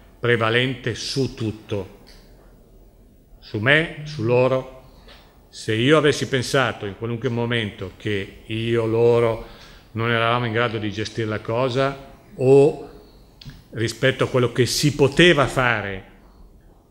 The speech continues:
avessimo lavorato male, avrei preso me stesso, Marco, Umberto, e dire: "Senti, hai fatto la tua parte, ti ringrazio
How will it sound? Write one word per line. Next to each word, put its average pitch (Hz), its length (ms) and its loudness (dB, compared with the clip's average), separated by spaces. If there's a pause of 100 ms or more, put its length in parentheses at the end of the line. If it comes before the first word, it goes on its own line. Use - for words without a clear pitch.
(140)
avessimo 117 500 -2
lavorato 113 400 -2
male, 131 440 -2
avrei 107 260 -4
preso 101 460 -6
me 110 100 -10
stesso, 107 640 -8 (340)
Marco, 110 760 -10 (280)
Umberto, 104 440 -4
e 110 40 -4
dire: 92 180 -10
"Senti, 101 440 -10 (100)
hai - 80 -18
fatto 104 480 -4 (760)
la 101 120 -4
tua 165 160 0
parte, 131 380 0
ti 117 100 -8
ringrazio 113 960 -2